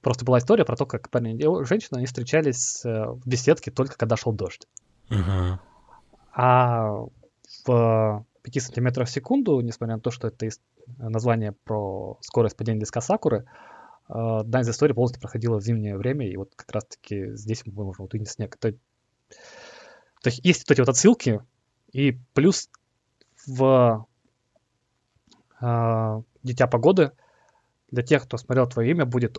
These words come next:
Speaker 1: очень приятное камео.
Speaker 2: Ага. Это что, типа, одна вселенная?
Speaker 1: Да. Да.
Speaker 2: <laughs>
Speaker 1: Поэтому часть
Speaker 2: Ты не думаешь,
Speaker 1: смотрел.
Speaker 2: что это ещё высказывание на тему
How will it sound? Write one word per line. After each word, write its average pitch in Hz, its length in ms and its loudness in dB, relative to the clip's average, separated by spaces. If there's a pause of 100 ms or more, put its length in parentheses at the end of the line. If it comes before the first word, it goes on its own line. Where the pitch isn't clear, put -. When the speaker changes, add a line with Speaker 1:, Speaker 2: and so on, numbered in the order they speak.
Speaker 1:
очень 147 320 2
приятное 113 420 -2
камео. 101 420 -6 (680)
Speaker 2:
Ага. 92 400 -8 (760)
Это 90 100 -8
что, - 220 -4
типа, - 280 -10 (200)
одна 123 220 4
вселенная? 135 640 2 (800)
Speaker 1:
Да. 127 320 6 (880)
Да. 110 180 4
Speaker 2:
<laughs> - 1800 -12
Speaker 1:
Поэтому 127 500 2
часть - 280 -12 (260)
Speaker 2:
Ты 143 100 4
не 147 80 6
думаешь, 202 300 4
Speaker 1:
смотрел. 92 160 -2
Speaker 2:
что 104 440 0 (640)
это 101 240 -4
ещё 101 360 0
высказывание 98 760 0
на 85 140 -4
тему 85 640 -6